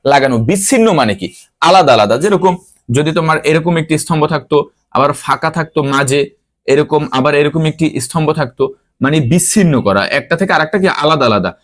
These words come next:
তখন সেটা হয়ে যেত স্তম্ভ লেখ। আর যেহেতু এটা একটার সাথে আরেকটা স্পর্শ করা অবস্থায় আছে, যেরকম এই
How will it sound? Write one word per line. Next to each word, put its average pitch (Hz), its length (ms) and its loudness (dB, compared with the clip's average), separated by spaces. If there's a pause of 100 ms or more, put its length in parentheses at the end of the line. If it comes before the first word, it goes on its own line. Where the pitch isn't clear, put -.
(160)
তখন 170 220 0
সেটা - 240 -2
হয়ে 175 120 2
যেত 180 340 0
স্তম্ভ 143 400 0
লেখ। 107 220 0 (360)
আর 151 140 0
যেহেতু 202 280 2
এটা 247 200 4 (400)
একটার 175 300 0
সাথে 196 240 -2
আরেকটা 165 280 2 (140)
স্পর্শ 233 360 0
করা 131 200 0
অবস্থায় 107 360 -2
আছে, 226 180 -4 (680)
যেরকম 202 480 2 (420)
এই 185 300 2